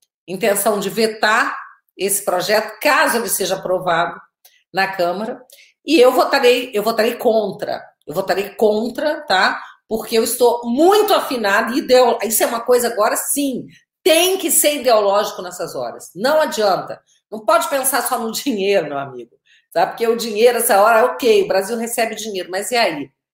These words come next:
Né? Vai ser dominado pela China? Então, nessas horas, a gente tem que pensar na segurança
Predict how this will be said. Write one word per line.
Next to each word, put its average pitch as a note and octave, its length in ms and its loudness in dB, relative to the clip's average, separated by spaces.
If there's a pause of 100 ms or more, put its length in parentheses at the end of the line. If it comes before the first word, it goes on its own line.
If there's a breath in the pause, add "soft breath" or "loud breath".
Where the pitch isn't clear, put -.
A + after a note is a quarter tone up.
(100)
Né? G3 180 -2
Vai G3 160 0
ser A#3 160 0
dominado G#3+ 640 0
pela D#3+ 200 -2
China? G#3+ 340 -8
Então, F#3+ 140 -4
nessas G3+ 360 -2
horas, F3 300 0
a D#3+ 40 -14
gente E3 220 -16
tem E3+ 140 -12
que - 60 -20
pensar D#3+ 360 -6
na E3 100 -6
segurança E3+ 760 -4